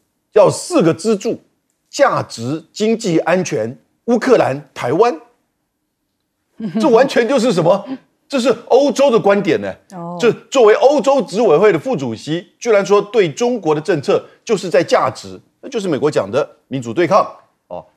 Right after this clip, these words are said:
Speaker 1: 第二个呢，是在经济安全，那就是科技哦，以及这个安全的议题，就是贸易战。还有呢，乌克兰跟台湾，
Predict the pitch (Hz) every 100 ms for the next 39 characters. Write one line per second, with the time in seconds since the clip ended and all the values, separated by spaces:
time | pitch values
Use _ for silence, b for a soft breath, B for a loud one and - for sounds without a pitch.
0 | _ 240 277 220 214 202 - - 185 175
1 | - - - 262 262 277 202 - 220 233
2 | 147 107 - _ _ - 247 226 196 185
3 | - _ - 214 202 214 131 _ _ _
4 | - 87 78 _ 113 117 139 - _ -
5 | _ - 135 - 180 160 123 165 120 101
6 | 131 107 - 156 147 131 165 - - b
7 | b 233 226 220 214 - _ _ _ 220
8 | 180 139 85 - _ _ - 135 113 92
9 | 98